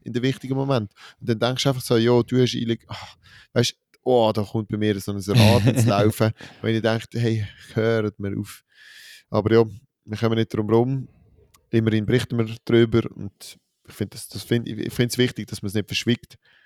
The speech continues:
Speaker 2: Ja,
Speaker 1: Sondern
Speaker 2: voll.
Speaker 1: ja, der Typ, der tobt, der ist, also so sieht, sieht immer so aus und er ist jetzt suspended und das ist recht so. Und alle anderen sollen es auch sein, wo, wo das Zeug fressen.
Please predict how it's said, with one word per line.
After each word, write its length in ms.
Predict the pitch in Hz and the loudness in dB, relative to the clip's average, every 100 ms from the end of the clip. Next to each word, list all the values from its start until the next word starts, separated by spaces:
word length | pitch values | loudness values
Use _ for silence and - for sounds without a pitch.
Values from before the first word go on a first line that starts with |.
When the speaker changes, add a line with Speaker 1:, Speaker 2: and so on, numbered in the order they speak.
| - | -2
Speaker 2:
Ja, 160 | 113 110 | 2 4
Speaker 1:
Sondern 200 | 104 98 | 4 2
Speaker 2:
voll. 60 | |
Speaker 1:
ja, 200 | 101 113 - - - | 4 2 0 -8 -6
der 100 | 101 | -2
Typ, 380 | 120 120 _ - | 0 -2 _ -4
der 200 | 104 - | -2 2
tobt, 560 | 110 110 - _ - _ _ _ _ _ _ _ | 4 4 2 _ -20 _ _ _ _ _ _ _
der 180 | 196 202 | -2 0
ist, 260 | 196 - - | -2 -6 -8
also 220 | 104 98 92 _ | -8 -8 -10 _
so 140 | - 95 | -6 -6
sieht, 300 | - 101 98 101 - | -2 -2 0 -4 -4
sieht 220 | - 101 | -2 -2
immer 120 | 98 | -2
so 160 | 98 95 | -4 -4
aus 160 | 98 - | -6 -10
und 220 | 95 87 | -12 -8
er 80 | 95 | -6
ist 80 | |
jetzt 280 | 95 90 - | -6 -10 -12
suspended 600 | - 95 - 110 107 104 - | -12 -8 -2 0 0 -4 -8
und 120 | - | -10
das 100 | 92 | -8
ist 100 | 92 | -4
recht 220 | 95 - | -6 -6
so. 180 | - 90 - - - - | -10 -10 -12 -20 -20 -14
Und 240 | 101 95 101 | -10 -6 -2
alle 220 | 98 95 | 0 0
anderen 200 | 92 92 | -4 -6
sollen 180 | - 90 | -6 -6
es 100 | - | -4
auch 160 | 98 | -4
sein, 240 | 101 101 95 | -4 -6 -8
wo, 180 | 98 98 | -8 -8
wo 120 | 101 | -10
das 220 | 98 - | -10 -12
Zeug 180 | - - | -12 -12
fressen. 460 | - - - - | -12 -12 -12 -16